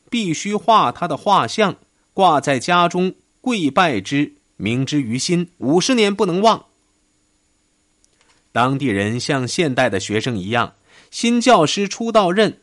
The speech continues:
他们要对他施以考验。州官如果内行干练，他们绝不借故生非。新州官如果有扰民傲慢的地方，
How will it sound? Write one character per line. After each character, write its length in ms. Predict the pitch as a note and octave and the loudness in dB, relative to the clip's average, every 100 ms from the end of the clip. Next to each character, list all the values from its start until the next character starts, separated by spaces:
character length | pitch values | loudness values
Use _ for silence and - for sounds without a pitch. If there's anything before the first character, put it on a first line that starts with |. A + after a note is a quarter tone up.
| _ | _
他 140 | B2+ | -6
们 120 | C3+ | -2
要 160 | C3+ A#2 | 0 0
对 180 | D3 B2+ | 0 -2
他 180 | B2+ C3+ | 0 -2
施 220 | - F#3+ | -4 -4
以 160 | D#3+ | -4
考 320 | F3 - E2 B1+ | -6 -6 -10 -6
验。 300 | C3+ E3 - _ _ _ _ _ - | -4 -4 -6 _ _ _ _ _ -4
州 260 | A#3 B3 A#3+ | 0 0 4
官 340 | A#3+ A#3 A3+ _ - | 6 6 4 _ -2
如 180 | F#3 G#3+ | 0 2
果 160 | D#3 | 2
内 280 | F3 A#3+ F#3 | 4 2 2
行 300 | - C#3+ G3 | 0 0 2
干 240 | A#3+ G#3 | 4 4
练， 300 | C#3+ C#3+ - - | 2 -2 -4 -8
他 140 | C3 | -6
们 120 | C3 | -4
绝 300 | G2+ G#2 D3+ | -4 -2 -2
不 140 | F3 B2+ | -2 -4
借 200 | D#3 G#2+ | -2 -4
故 220 | A2+ G#2 | -4 -6
生 200 | C#3+ D3 | -4 -4
非。 280 | E3 E3+ - _ _ _ _ - | -4 -6 -10 _ _ _ _ -10
新 280 | - A#3+ A#3+ | -2 0 2
州 240 | A#3 A3 | 2 2
官 260 | G3+ G#3 G#3 | 2 2 2
如 220 | C#3+ F3+ | 0 -2
果 160 | F#3 F3 | 0 0
有 160 | F3+ | 2
扰 300 | F#3+ G#2 F2 | 2 0 0
民 220 | F2+ G#2+ D3+ | -4 -4 -4
傲 220 | G#3 A3 | 0 0
慢 220 | C3+ B2 G2 | 2 -2 -4
的 80 | F2+ | -8
地 180 | G#2 | -10
方， 240 | F2 B1 | -10 -14